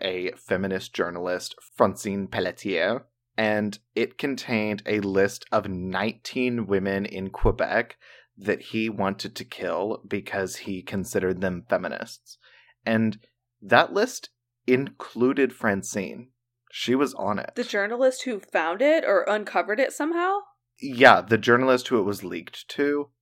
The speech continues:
Speaker 1: she was on it.
Speaker 2: Oh my god, which maybe is how it was leaked to her.
Speaker 1: Maybe.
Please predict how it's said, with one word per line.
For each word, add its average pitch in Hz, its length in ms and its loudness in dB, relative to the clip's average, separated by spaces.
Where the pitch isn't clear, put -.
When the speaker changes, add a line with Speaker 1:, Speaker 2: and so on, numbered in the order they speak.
Speaker 1:
she - 220 -6
was 123 180 -8
on 90 220 -6
it. - 120 -12
Speaker 2:
Oh 233 140 2
my 285 240 0
god, 185 580 -2
which 240 360 -2
maybe 180 480 -4
is 196 200 -2
how 233 340 4
it 151 160 -4
was 170 200 -6
leaked 151 240 -4
to 151 100 -6
her. - 380 -8
Speaker 1:
Maybe. 95 600 -2